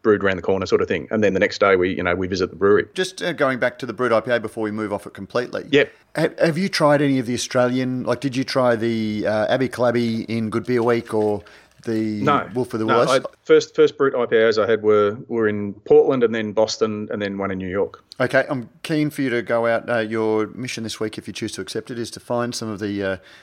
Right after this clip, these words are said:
Speaker 2: and that there are quite a few already, um, Brut I P As, and I'm interested to see how they compare because, uh, when I was speaking to Ian Watson in Brisbane, who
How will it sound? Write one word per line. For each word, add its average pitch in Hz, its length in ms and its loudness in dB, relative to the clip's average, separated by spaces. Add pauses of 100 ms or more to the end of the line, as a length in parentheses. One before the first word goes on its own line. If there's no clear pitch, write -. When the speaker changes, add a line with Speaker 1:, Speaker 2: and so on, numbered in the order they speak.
(140)
Speaker 2:
and 104 140 -6
that 101 100 -4
there 113 140 2
are 110 140 2
quite 110 240 0
a - 20 -6
few 104 240 -6
already, 110 560 -4
um, 101 480 -4 (640)
Brut 120 180 0
I 110 80 4
P 117 140 -4
As, 117 220 2
and 117 60 -2
I'm 113 260 -8 (560)
interested 143 380 -4
to 104 60 -10
see 120 300 -2
how 113 200 0
they 104 180 2
compare 101 480 -2
because, 101 540 -8
uh, 101 240 -2
when 120 160 -2
I - 20 0
was 117 80 -2
speaking 110 340 -6
to 104 260 -4 (460)
Ian 110 240 -4
Watson 110 360 -4
in 98 120 -6
Brisbane, 104 480 -4
who 107 240 -6